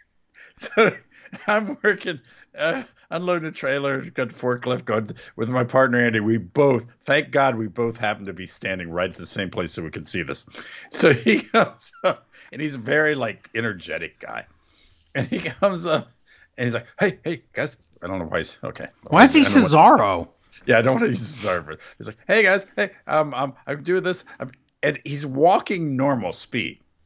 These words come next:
Speaker 1: but there's a piece of wood on the gr-,
Speaker 2: Okay.
Speaker 1: on the ground. So he does that stutter step thing you do when you're gaining speed,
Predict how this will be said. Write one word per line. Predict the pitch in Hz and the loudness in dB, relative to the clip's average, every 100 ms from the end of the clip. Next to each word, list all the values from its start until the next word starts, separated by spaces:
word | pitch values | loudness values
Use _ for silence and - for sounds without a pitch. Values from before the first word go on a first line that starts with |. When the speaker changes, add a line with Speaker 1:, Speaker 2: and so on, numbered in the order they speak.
| _ _ - | _ _ -16
Speaker 1:
but | 120 | -4
there's | 143 135 | 0 0
a | 117 | -2
piece | - 165 160 | -2 -2 0
of | 131 | -2
wood | 104 123 117 | 0 2 2
on | 92 | 0
the | 90 | -6
gr-, | - - - - - | -8 -14 -18 -14 -10
Speaker 2:
Okay. | 92 - | -6 -2
Speaker 1:
on | 135 | 0
the | 127 | 0
ground. | 113 151 120 78 - - - - | 0 0 0 -2 -10 -20 -20 -18
So | - - 160 139 - _ _ _ | -8 -2 0 0 -6 _ _ _
he | - | -8
does | 139 160 139 | 0 0 0
that | 151 139 | 0 -2
stutter | - - - 180 202 | -2 -8 -2 0 0
step | 185 190 170 | -2 -4 -4
thing | 190 | -8
you | 180 | -8
do | 160 170 | -6 -4
when | 170 143 | -4 -4
you're | 107 | -6
gaining | 92 131 139 151 | -4 -2 0 -2
speed, | 131 - 139 143 156 | -8 -10 -8 -6 -6